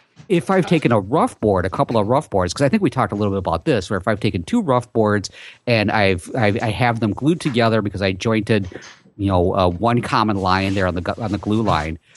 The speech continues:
oftentimes I'm gonna be doing that to, say,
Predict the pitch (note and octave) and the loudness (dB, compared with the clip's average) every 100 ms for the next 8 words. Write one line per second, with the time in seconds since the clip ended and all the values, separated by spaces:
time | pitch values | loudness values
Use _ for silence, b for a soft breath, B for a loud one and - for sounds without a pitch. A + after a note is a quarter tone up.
0 | B B C#3+ F#3+ D4 B3+ B2+ G2+ F2+ F2 | B B 0 0 0 -2 0 0 0 -2
1 | - - _ _ C3+ G#3+ F3 A#2+ C3+ B2+ | -8 -14 _ _ 2 2 2 0 2 2
2 | A2 G2+ G#2+ G#2+ - A2+ G2+ A#2 G2+ F#2 | 0 0 0 -2 -4 -4 -2 -2 0 0
3 | F#2 | -2